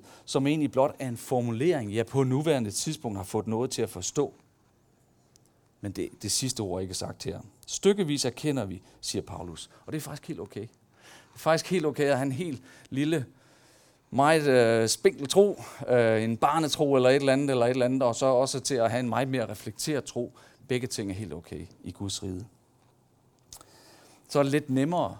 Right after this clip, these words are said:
og man behøver måske ikke være så defensiv, når man møder andre,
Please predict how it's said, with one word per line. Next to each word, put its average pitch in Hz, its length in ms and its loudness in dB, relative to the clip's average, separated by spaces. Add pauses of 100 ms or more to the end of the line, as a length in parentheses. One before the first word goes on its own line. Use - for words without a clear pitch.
(140)
og 95 80 -10
man 101 100 -6
behøver 113 200 -4
måske 147 200 -6
ikke 143 120 -8
være 143 100 0
så 139 100 -8 (120)
defensiv, 143 600 -4 (280)
når 113 80 -6
man 107 180 -4
møder 117 160 -4
andre, 117 380 -6